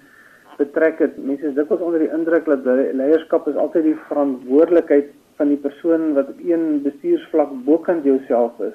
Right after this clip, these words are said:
Ons het juis mense betrek oor die volle spektrum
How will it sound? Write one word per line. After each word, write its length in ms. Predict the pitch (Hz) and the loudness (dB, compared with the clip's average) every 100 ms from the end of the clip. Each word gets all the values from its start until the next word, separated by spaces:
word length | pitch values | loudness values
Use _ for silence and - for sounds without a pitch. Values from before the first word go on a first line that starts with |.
| - | -8
Ons 180 | 156 156 | -8 -4
het 120 | 156 | 0
juis 260 | 135 170 160 | 2 2 0
mense 300 | 147 156 151 | -2 -2 -4
betrek 500 | 143 160 151 147 - _ _ _ _ - | -4 0 0 0 -10 _ _ _ _ -2
oor 100 | 143 | -2
die 120 | 147 - | -2 -2
volle 260 | 233 196 - - _ | 0 0 -4 -16 _
spektrum 640 | 170 - 165 160 143 | -2 -2 -2 -2 -2